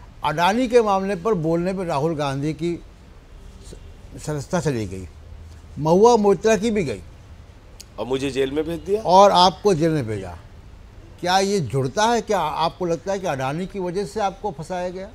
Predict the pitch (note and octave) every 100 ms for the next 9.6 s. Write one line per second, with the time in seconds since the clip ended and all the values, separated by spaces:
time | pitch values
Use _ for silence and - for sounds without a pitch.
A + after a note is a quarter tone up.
0 | - - - - - B3+ A3 D#3+ - A#3
1 | A#3+ G#3+ G#3 - A3 G3 G3+ E3+ E3+ F#3
2 | D#3+ C3+ E3 F3 - F3+ - D3 C3+ B2+
3 | B2 A#2+ B2+ D3 D#3+ - G#3 G#3 G3+ -
4 | - - - - - - - G#2+ A2 -
5 | G3 D#3+ D#3 C#3+ E3+ E3 C3+ C3 - F3+
6 | G3 F#3+ - - - - - - - -
7 | - - - - - - - - - -
8 | - D#3 F3+ F3 - B2 A#2+ A#2+ A2+ D3+
9 | F3 D#3 G#2+ C#3 F3 E3+